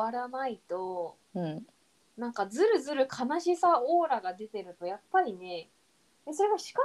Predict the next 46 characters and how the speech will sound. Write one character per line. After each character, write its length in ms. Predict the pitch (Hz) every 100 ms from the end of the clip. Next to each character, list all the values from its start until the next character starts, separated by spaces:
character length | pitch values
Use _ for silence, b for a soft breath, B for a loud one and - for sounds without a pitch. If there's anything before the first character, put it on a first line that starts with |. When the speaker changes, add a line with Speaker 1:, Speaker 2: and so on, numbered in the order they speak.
| 554
Speaker 1:
で 60 | 554
あ 80 |
っ 20 | 554
た 60 | 214
ら 40 |
い 60 | 220
い 20 |
ん 40 |
だ 60 | 175
よ、 60 | 170
全 120 | 180
然。 160 | 175 - _
あ 80 | 190
の、 80 | 190
自 160 | 190
分 240 | 170 - 311
で、 280 | 302 277 - B B B -
Speaker 2:
う 40 | 240
ん。 20 |
Speaker 1:
「う 20 |
わ、 160 | 240 254
マ 160 | 262 269
ジ 120 | 277
つ 140 | 277
ら 220 | 247 240 254
ー」 20 | 262
み 60 |
た 120 | 233 185
い 60 |
な 120 | 180
時 140 | 185 185
っ 60 |
て 220 | 185 165 -
あ 40 | -
る 80 |
か 140 | - 165
ら、 220 | 165 160
Speaker 2:
う 20 |
ん。 20 | 208
Speaker 1:
い 20 |
や、 60 | 233
そ 100 | 302
れ 80 |
は 80 | 415
全 200 | 339 339
然 200 | 311 294